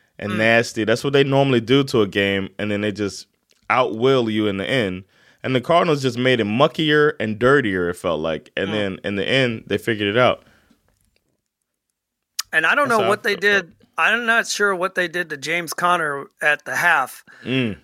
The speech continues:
Speaker 2: Um, but that man came out, and, I mean, I know it's a team game, but it feels like James Conner won this game almost all by himself. He was
Speaker 1: Yeah.
Speaker 2: just possessed in the second
Speaker 1: Yeah.
Speaker 2: half, not only with the run game, but also, like, did, he had a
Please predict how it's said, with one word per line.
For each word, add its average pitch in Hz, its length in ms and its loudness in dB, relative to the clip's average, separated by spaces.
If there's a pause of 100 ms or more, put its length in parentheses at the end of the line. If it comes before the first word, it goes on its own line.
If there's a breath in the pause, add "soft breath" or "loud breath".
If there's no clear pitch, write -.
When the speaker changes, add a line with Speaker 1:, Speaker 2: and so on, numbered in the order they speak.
(120)
Speaker 2:
Um, 139 640 -2
but 139 160 -12
that 180 200 0
man 180 360 -2 (120)
came 170 260 -2
out, 147 320 2 (300)
and, 143 300 -6 (400)
I 160 120 0
mean, 151 360 -2 (580 soft breath)
I 170 80 -4
know 208 120 4
it's 160 160 2
a 139 40 -8
team 180 300 -2
game, 151 320 2
but 131 100 -2
it 147 80 -2
feels 226 280 0
like 147 160 2
James 165 260 -2
Conner 175 340 2
won 151 220 -2
this 135 160 -6
game 143 240 -4
almost 151 340 -2
all 139 140 2
by 127 220 2
himself. 123 520 0
He 196 160 -2
was 131 300 -6
Speaker 1:
Yeah. 107 160 0
Speaker 2:
just 170 460 2 (220)
possessed 165 920 2 (100)
in 156 140 -4
the 139 100 -6
second 113 360 0
Speaker 1:
Yeah. - 40 -4
Speaker 2:
half, 131 260 4 (600 loud breath)
not 233 180 0
only 226 180 2
with 175 180 0
the 143 100 -2
run 220 240 0
game, 180 180 2
but 143 100 -4
also, 190 360 2
like, 143 240 -2
did, 220 200 -12
he 196 120 -8
had 262 120 -2
a 151 140 -6